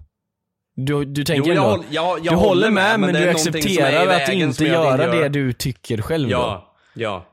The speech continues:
Speaker 1: Ja, men jag tycker ju att det är bra att inte skjuta folk, men jag
Speaker 2: Jag
Speaker 1: gör
Speaker 2: går
Speaker 1: inte
Speaker 2: emot
Speaker 1: det varje
Speaker 2: mina
Speaker 1: dag.
Speaker 2: egna åsikter. Aha.
Speaker 1: Hörde du mitt exempel där som var asbra?
Speaker 2: Ja, jävlar, du
Speaker 1: Erkänn.
Speaker 2: slog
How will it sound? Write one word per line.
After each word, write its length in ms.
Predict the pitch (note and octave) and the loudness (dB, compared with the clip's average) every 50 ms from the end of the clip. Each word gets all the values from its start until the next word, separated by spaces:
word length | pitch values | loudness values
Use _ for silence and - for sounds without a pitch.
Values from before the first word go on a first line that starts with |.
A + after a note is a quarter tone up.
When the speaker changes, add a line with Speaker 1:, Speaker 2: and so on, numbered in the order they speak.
| _ - | _ -8
Speaker 1:
Ja, 60 | - | -4
men 260 | D#3+ E3+ F3+ D#3 E3+ | -2 -2 -2 -2 -2
jag 300 | E3 F3 G3 G#3 G#3 - | 0 0 0 0 0 -2
tycker 400 | - - F3+ - _ _ - C#3+ | -2 -6 -6 -6 _ _ -6 -2
ju 100 | D#3 F3 | 0 0
att 160 | F3 E3 D#3 - | 0 0 0 -2
det 80 | D#3 | -2
är 100 | D3+ D3 | -2 -2
bra 420 | C#3 C3+ D3+ D#3 D#3+ D#3+ D#3 D#3 D3 | -2 0 0 2 2 2 2 2 0
att 160 | D3 - - | -2 -6 -8
inte 480 | - D#3+ D3 B2+ G#2 - - B2+ B2 | -6 -4 -4 -4 -4 -4 -4 -4 -4
skjuta 340 | A#2 - D3+ A#2+ G#2+ - D3 | -2 -2 -4 -4 -2 -4 -4
folk, 220 | D#3+ C#3 G2 - G#2 | -4 -4 -4 -4 -6
men 120 | A2 A2+ | -4 -4
jag 300 | A#2+ C3 D#3+ F#3 G3+ F#3+ | -2 0 0 0 0 0
Speaker 2:
Jag 80 | F#3 F#3 | -2 0
Speaker 1:
gör 120 | F#3 F3+ | 0 0
Speaker 2:
går 120 | D3+ C#3+ | 2 2
Speaker 1:
inte 200 | - G3+ - D3 | 0 0 0 0
Speaker 2:
emot 100 | D3+ C#3 B2 | 0 -2 0
Speaker 1:
det 40 | B2 | 0
varje 180 | B2+ B2 A#2 | 0 0 0
Speaker 2:
mina 120 | A#2+ - - | 0 0 0
Speaker 1:
dag. 80 | C#3 | 0
Speaker 2:
egna 120 | - C3 B2 | -2 -4 -4
åsikter. 680 | A#2+ A#2 A2+ - - A#2 G#2 - - A2+ G2+ G2 F#2 - _ _ _ _ _ _ _ _ _ _ _ _ _ _ _ _ _ _ _ _ _ _ _ _ _ _ _ _ _ _ _ _ _ _ - | -6 -6 -8 -6 -8 -10 -10 -8 -8 -8 -8 -8 -10 -14 _ _ _ _ _ _ _ _ _ _ _ _ _ _ _ _ _ _ _ _ _ _ _ _ _ _ _ _ _ _ _ _ _ _ -10
Aha. 460 | A2 A2+ B2+ C3 A#2 G2+ F2+ _ _ _ _ _ _ _ _ _ _ _ _ _ - | -10 -8 -8 -8 -8 -10 -12 _ _ _ _ _ _ _ _ _ _ _ _ _ -6
Speaker 1:
Hörde 220 | B2+ B2 B2 B2+ | -4 -4 -2 -2
du 100 | C#3+ D#3 | -2 -2
mitt 200 | D3+ C#3+ - - | -2 -4 -2 -4
exempel 420 | A#2 - - A#2 G#2+ G2+ - C#3+ | -4 -4 -4 -4 -4 -4 -4 -2
där 120 | C#3 A#2+ G#2+ | -2 -2 -2
som 100 | A#2 A2+ | -2 -2
var 260 | G#2 E2 G#2 G#2 G2 | -2 -2 -2 -2 -2
asbra? 300 | G2 A2 A#2 B2 B2 A2+ - _ _ _ _ _ _ _ _ _ _ _ _ _ | -4 -4 -4 -4 -6 -6 -8 _ _ _ _ _ _ _ _ _ _ _ _ _
Speaker 2:
Ja, 220 | G#2+ G2+ G#2+ A2 | -12 -10 -10 -8
jävlar, 440 | A2 A2 A2 G2+ F#2+ F#2 G2+ A2+ A2 | -8 -6 -6 -6 -6 -8 -8 -10 -10
du 400 | G2+ G2+ G#2+ A2 A2 A2 G#2+ A#2 | -8 -10 -10 -10 -10 -10 -6 -4
Speaker 1:
Erkänn. 300 | C#3 D#3+ D#3 F3+ G3+ G3+ | -4 -2 -2 -2 -2 -2
Speaker 2:
slog 360 | F#3 G#2+ G#2 G2+ G2 G#2 G#2 | -4 -6 -8 -12 -14 -16 -16